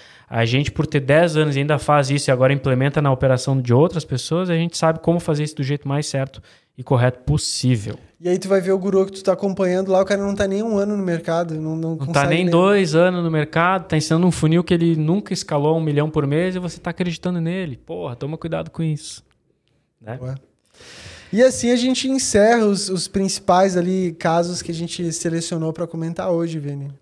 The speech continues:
Speaker 1: Boa. Agora eu te pergunto: você quer ter resultados semelhantes a estes? Então, o link tá aqui.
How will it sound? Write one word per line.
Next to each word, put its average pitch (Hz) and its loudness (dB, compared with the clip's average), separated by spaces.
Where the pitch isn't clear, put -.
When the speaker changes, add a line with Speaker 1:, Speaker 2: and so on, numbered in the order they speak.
Speaker 1:
Boa. 139 4
Agora 143 2
eu 175 0
te - -8
pergunto: 220 0
você 117 -4
quer 147 0
ter 147 -2
resultados 135 0
semelhantes 123 -2
a 98 -2
estes? - -2
Então, 131 0
o 127 -4
link 151 2
tá 220 2
aqui. 202 -2